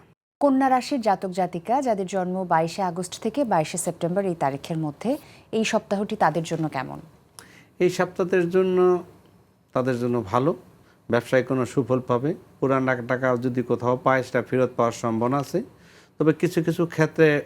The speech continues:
Speaker 2: দাম্পত্য জীবনে অশান্তিও আসতে পারে। তো এই সপ্তাহ যারা, আহ, স্বামী স্ত্রী আছেন, ইচ্ছা করে কোনো ঝগড়া কীর্তন করবেন না, দুজনকে দুজন ছাড় দিবেন, তাহলে আপনারা ভালো থাকবেন।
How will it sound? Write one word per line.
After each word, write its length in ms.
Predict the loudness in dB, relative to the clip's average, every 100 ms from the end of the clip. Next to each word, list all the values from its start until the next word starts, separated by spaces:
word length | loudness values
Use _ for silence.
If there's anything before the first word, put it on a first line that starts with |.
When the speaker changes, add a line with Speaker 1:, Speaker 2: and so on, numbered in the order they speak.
| -2
Speaker 2:
দাম্পত্য 500 | 0 0 0 2 2
জীবনে 240 | 2 2 0
অশান্তিও 460 | -2 -6 -4 -4
আসতে 300 | -4 -8 -12
পারে। 280 | -10 -8 -8 -12 -20 _
তো 60 | 0
এই 80 | 2
সপ্তাহ 440 | 0 -2 0 0
যারা, 440 | 2 2 2 2
আহ, 1080 | -2 -10 -20 -20 -20 _ -2 0 0 -2 -4
স্বামী 260 | -4 -2 -2
স্ত্রী 260 | 2 4
আছেন, 360 | 4 2 0 0
ইচ্ছা 260 | 2 2
করে 220 | 2 2 2
কোনো 220 | 0 -2
ঝগড়া 320 | -2 0 0
কীর্তন 340 | 0 -2 -2
করবেন 360 | 0 0 2 2
না, 140 | 0
দুজনকে 580 | -2 0 2 2 2 0
দুজন 320 | 0 0 -2
ছাড় 280 | -2 0 0
দিবেন, 280 | 0 0 -2 -4 -20 -4
তাহলে 200 | -2 0
আপনারা 340 | -2 -2 -4 -4
ভালো 240 | -6 -8
থাকবেন। 360 | -10 -14 -16